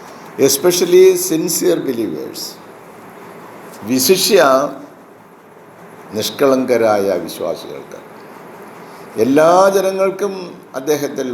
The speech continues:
ഉത്തമമായ ജീവിത മാതൃക കാണാം. എന്നാൽ സവിശേഷമായ നിലയിൽ അദ്ദേഹത്തെ പിന്തുടരുന്ന വിശ്വാസികളായ നിഷ്കളങ്കരായ ആളുകൾക്ക്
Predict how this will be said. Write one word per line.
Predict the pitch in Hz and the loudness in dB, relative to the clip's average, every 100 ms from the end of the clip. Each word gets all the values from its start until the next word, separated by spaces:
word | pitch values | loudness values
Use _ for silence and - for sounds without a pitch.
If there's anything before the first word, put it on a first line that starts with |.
| 113 | -6
ഉത്തമമായ | 120 113 113 110 110 113 113 92 - - 85 | -6 -6 -6 -4 -4 -2 0 0 -2 -8 -8
ജീവിത | 95 104 98 85 | -6 -2 -2 -4
മാതൃക | 78 71 65 69 | -6 -8 -10 -12
കാണാം. | - 50 50 - - - - - - - - - - - 113 | -12 -14 -16 -18 -20 -20 -20 -20 -20 -20 -20 -20 -20 -8 -2
എന്നാൽ | 139 156 156 - | 2 2 2 -2
സവിശേഷമായ | 123 165 208 226 220 233 175 175 170 160 131 95 - - | -2 -2 2 2 2 0 0 0 0 0 0 0 -4 -12
നിലയിൽ | 107 107 107 98 85 - - - - - - - - | -8 -4 -4 -6 -10 -14 -18 -20 -20 -20 -20 -12 -8
അദ്ദേഹത്തെ | 101 110 110 110 - 107 95 82 - - - - - | 0 0 2 -2 -2 0 0 -2 -8 -18 -20 -16 -8
പിന്തുടരുന്ന | 101 107 104 101 95 98 95 78 - - - - - - - - - | -8 -6 -4 -2 -2 -4 -4 -6 -8 -16 -20 -20 -20 -20 -20 -20 -14
വിശ്വാസികളായ | 82 - 120 135 - 104 98 87 87 73 57 - - | -10 -4 0 0 0 -2 -2 -2 -4 -6 -8 -14 -16
നിഷ്കളങ്കരായ | 82 - - 120 104 87 82 80 78 71 73 | -14 -10 -4 -2 -2 -4 -2 -2 -4 -6 -8
ആളുകൾക്ക് | 92 82 80 - | -8 -8 -10 -12